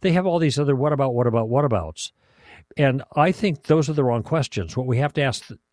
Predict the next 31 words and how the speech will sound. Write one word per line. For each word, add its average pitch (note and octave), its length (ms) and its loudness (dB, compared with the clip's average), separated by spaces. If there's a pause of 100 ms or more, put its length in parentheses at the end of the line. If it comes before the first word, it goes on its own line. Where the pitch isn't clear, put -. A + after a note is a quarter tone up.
(100)
the B2+ 260 -2
first - 380 -4
question B2+ 340 -2
is, G#2+ 160 -2
what A2+ 340 -2
does A2+ 260 -2
the A2+ 100 -6
text - 640 -8
seem A#2+ 680 -2 (100)
to A#2 160 -4
say? F#2+ 580 -2 (840)
And C3+ 120 0
I D#3+ 80 2
think A3 240 -2
the - 80 0
text - 360 -4
says C#3 160 -2
quite - 300 -4
clearly C3 540 -2
that A2+ 320 -4
God D3 460 0
elects C#3 800 -2
the C3 180 0
elect D#3+ 460 -2 (420)
<laughs> - 400 -20
and C#3 160 0
that C#3+ 60 2
he C#3+ 160 2
chooses C#3 640 0
the D#3+ 120 -2
chosen, C3+ 600 0